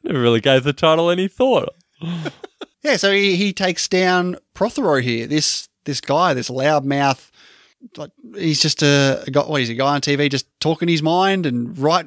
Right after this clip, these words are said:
Speaker 2: a-, at the camera just spurting out shit?
Speaker 1: It's not at the camera. He's reciting it to himself.
Speaker 2: No, no,
Speaker 1: Like,
Speaker 2: he's
Speaker 1: he's
Speaker 2: a guy on T V who's, like, basically just talking to the camera, talking to the audience about his views on everything.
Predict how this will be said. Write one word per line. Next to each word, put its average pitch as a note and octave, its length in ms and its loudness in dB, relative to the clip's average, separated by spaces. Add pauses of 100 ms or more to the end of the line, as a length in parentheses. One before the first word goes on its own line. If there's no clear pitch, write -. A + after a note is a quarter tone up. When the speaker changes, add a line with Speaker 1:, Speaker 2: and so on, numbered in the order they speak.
(120)
Speaker 2:
a-, - 180 -10
at D#3+ 160 0
the D3+ 80 -2
camera F3+ 380 -2
just D3 260 -2
spurting E3+ 540 -2
out D#3+ 140 0
shit? G#3+ 400 0
Speaker 1:
It's - 120 -20
not B3 200 -2
at F3+ 80 2
the D3 100 -4
camera. F#3 340 -2
He's C3+ 220 -2
reciting E3+ 540 -2
it C3 140 -4
to C#3+ 120 -2
himself. B2 720 0 (160)
Speaker 2:
No, F4 120 0
no, G3 100 2
Speaker 1:
Like, C#3+ 100 2
Speaker 2:
he's E3+ 100 4
Speaker 1:
he's G#3 100 2
Speaker 2:
a G3 60 0
guy E3 260 0
on D#3 160 0
T D#3+ 240 0
V D3+ 240 -2
who's, C3+ 160 0
like, C3 160 -2
basically D3 400 -2
just A#2+ 240 -2 (100)
talking D3+ 300 -2
to C#3+ 40 2
the C#3 80 2
camera, C3+ 280 -2
talking C#3+ 220 -2
to C#3+ 60 0
the C3+ 120 0
audience C3 240 0
about B2 280 -2 (300)
his E3 160 -2
views D3+ 240 -2
on C3 100 0
everything. G#2 440 -6